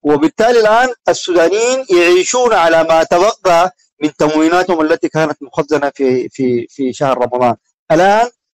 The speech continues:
أي مواطن يعاني، يعني، معاناة شديدة جدًا في الحصول على، على الخبز، على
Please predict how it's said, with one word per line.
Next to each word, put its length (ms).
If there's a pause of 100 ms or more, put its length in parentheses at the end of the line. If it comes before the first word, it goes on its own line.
(140)
أي 120
مواطن 600 (160)
يعاني، 580 (120)
يعني، 320
معاناة 440
شديدة 380
جدًا 220
في 100
الحصول 480
على، 200
على 420
الخبز، 760
على 560